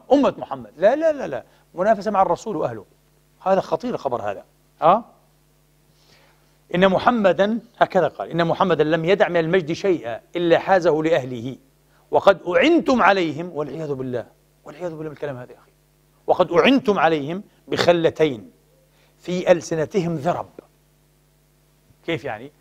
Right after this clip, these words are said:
ألسنة بني هاشم ذربة، عندهم صلاة وفصاحة، فعلا. أهل بيت الرسول تتكلم الكلمة يردك عليها مباشرة بذكاء عجيب، لكن ما فيش فيها فحش. حاشا لله، قال: "في ألسنتهم ذرب، وفي العرب أنف".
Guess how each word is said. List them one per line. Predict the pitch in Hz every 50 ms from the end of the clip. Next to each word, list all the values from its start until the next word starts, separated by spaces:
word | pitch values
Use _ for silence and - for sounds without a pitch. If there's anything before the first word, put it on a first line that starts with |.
| _ _ _ -
ألسنة | 185 165 - 185 165
بني | 117 - 175 165 160
هاشم | 139 175 185 156 - 151 143
ذربة، | 127 143 180 175 147 120 107 - - _ _ _ _ _ _ _ _ _ _ -
عندهم | 160 143 147
صلاة | 131 - - 139 165 190 180 -
وفصاحة، | 156 - 135 127 - 180 180 - - 110 - _ _ _ _ _ -
فعلا. | - 165 165 127 - _ _ _ _ -
أهل | 151 156
بيت | 156 180 -
الرسول | 175 160 156 - 190 233 285 294 - _ _ _ _ _ _ _ _ _ _ -
تتكلم | - 226 226 202
الكلمة | 156 - 254 240 226 214
يردك | 208 196 233 208 185 202 180
عليها | 175 208 233 202
مباشرة | 185 196 202 175 - 160 156 - 220 214 - 202
بذكاء | 180 160 170 151 - - 208 156
عجيب، | 139 143 143 165 147 104 _ _ _ _ _ _ _ -
لكن | - - - 151
ما | 156
فيش | 151 262 - -
فيها | - 202 143
فحش. | 117 - - - _ - - - - _ _ _ _ _ _ _ _ _ _ _ _ _ _ _
حاشا | - - 202 190 - 156
لله، | 135 120 113 117 113 101 - _ _ _ _ _ _ 139
قال: | 139 113
"في | 139 135
ألسنتهم | 127 - 165 - 170 151
ذرب، | 143 160 185 156 - - _ _ _ _ _ _ _ _ _ _ _ _ _ _ _ _ -
وفي | 147 131 -
العرب | 160 147 139 180 240 226 185
أنف". | - 226 208 156 - - _ _